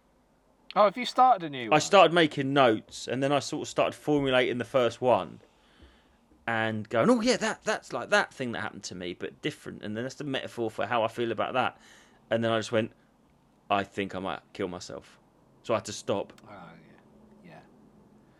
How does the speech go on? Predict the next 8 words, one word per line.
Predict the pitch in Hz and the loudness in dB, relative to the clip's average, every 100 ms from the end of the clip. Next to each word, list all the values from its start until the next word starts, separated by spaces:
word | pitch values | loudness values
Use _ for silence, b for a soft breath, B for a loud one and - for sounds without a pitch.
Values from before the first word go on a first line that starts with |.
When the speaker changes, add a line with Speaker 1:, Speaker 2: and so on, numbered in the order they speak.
| b b _ _ _ _ | b b _ _ _ _
Speaker 1:
So | - 160 156 | -4 0 0
what | 180 | 0
are | |
you | 160 | -4
gonna | 165 147 123 | -6 -6 -6
do? | 98 - _ _ | -8 -14 _ _
Speaker 2:
Kill | - 104 | -4 -4
myself. | 92 95 | -6 -14